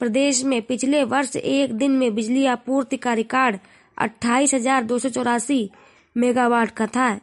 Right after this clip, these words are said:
इस वर्ष इसके करीब तीस हजार मेगावाट तक पहुंचने का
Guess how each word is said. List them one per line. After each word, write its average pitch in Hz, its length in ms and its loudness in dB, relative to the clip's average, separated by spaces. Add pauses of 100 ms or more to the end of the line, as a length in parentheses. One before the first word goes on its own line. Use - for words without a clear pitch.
(140)
इस 277 200 0
वर्ष 247 300 0
इसके 269 300 0
करीब 262 340 0 (120)
तीस 262 240 2
हजार 254 340 0
मेगावाट 240 600 0
तक 247 160 -4
पहुंचने 233 480 0
का 214 280 0